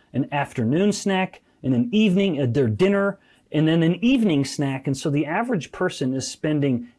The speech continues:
every waking moment and even several hours into their non-waking moments in a state of elevated insulin. And too much insulin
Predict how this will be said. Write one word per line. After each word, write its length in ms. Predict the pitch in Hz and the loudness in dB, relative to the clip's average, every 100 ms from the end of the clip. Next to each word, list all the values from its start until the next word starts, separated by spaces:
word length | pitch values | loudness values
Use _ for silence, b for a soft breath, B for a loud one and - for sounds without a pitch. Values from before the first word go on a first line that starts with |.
| _ | _
every 440 | 196 254 196 208 170 | 0 2 2 2 4
waking 440 | 160 170 170 143 | 4 2 2 2
moment 460 | 135 143 110 107 - b b - | 2 0 -2 -6 -14 b b 0
and 140 | 196 | 0
even 340 | 226 294 302 175 | 2 2 2 2
several 380 | - 208 202 | 0 2 2
hours 420 | 156 175 202 175 165 | 2 2 2 2 0
into 240 | 160 160 | 0 0
their 140 | 151 | 0
non-waking 760 | 151 156 196 254 175 139 147 123 | 0 2 2 2 0 0 0 0
moments 500 | 110 110 127 165 - b b b b | 0 -2 -2 -6 -10 b b b b
in 100 | 151 | 0
a 80 | 165 | 0
state 320 | 160 - 180 | 0 0 2
of 100 | 175 143 | 2 0
elevated 460 | 165 175 160 139 | 0 2 2 2
insulin. 580 | 117 120 - 131 110 101 b b b | 2 -2 -2 -6 -4 -6 b b b
And 260 | 139 135 - | -2 0 -2
too 240 | - 214 | 0 2
much 240 | 233 247 247 | 2 0 -2
insulin 600 | 175 170 - 147 151 | -2 -2 -2 -2 -2